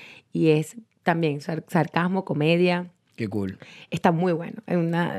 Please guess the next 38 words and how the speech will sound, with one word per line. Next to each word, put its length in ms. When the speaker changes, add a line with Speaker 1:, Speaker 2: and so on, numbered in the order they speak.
Speaker 1:
hay 200
un 240
drama 400
también, 340
está 160
muy 100
Speaker 2:
Yo 60
Speaker 1:
bueno. 160
Speaker 2:
creo 120
que 60
ya 60
yo 100
te 100
la 80
he 20
recomendado, 640
pero 180
te 100
recomiendo 480
ahorita 260
y 60
les 120
recomiendo 400
a 40
todos 160
los 120
que 100
me 100
ven 220
que 100
vean 280
Breaking 340
Bad. 200
Es 100
una 140
serie 240
vieja. 380
Speaker 1:
Sí. 280